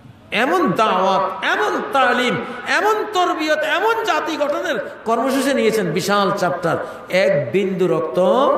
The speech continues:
ঝরাইতে হয় না। আর আজকে উত্তর দেব না, অনেক প্রশ্ন হয়েছে। হ্যাঁ, তরজমাতাল কোন একটা নিয়ে আসছি, কোরআন শেখেন,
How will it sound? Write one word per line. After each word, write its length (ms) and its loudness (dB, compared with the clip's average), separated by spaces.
ঝরাইতে 360 -6
হয় 160 -10
না। 300 -16
আর 300 2
আজকে 360 -2
উত্তর 300 -4
দেব 200 -2
না, 180 -2
অনেক 560 -2
প্রশ্ন 320 -4
হয়েছে। 680 -2
হ্যাঁ, 420 -2
তরজমাতাল 480 0
কোন 120 -2
একটা 160 -2
নিয়ে 220 -2
আসছি, 260 -2
কোরআন 320 -2
শেখেন, 360 -2